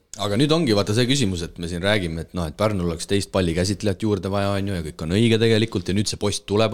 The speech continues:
on ju. Aga kuidas see teistel meestel mõjub? Et vaata, siin tulebki nüüd see mängija individuaalne kvaliteet välja.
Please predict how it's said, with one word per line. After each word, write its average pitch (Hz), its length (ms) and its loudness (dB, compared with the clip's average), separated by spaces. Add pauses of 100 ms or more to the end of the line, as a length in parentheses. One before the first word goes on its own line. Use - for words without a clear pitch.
on 110 140 0
ju. 104 80 -6 (640)
Aga 87 160 -6
kuidas 127 160 2
see 92 120 -4
teistel 117 360 0
meestel 80 300 -6
mõjub? 76 260 -8
Et 87 160 -6
vaata, 92 240 -2
siin 117 240 0
tulebki 131 360 0
nüüd 90 120 -2
see 92 120 -2
mängija 107 440 2
individuaalne 92 720 0
kvaliteet 104 480 0
välja. 82 360 0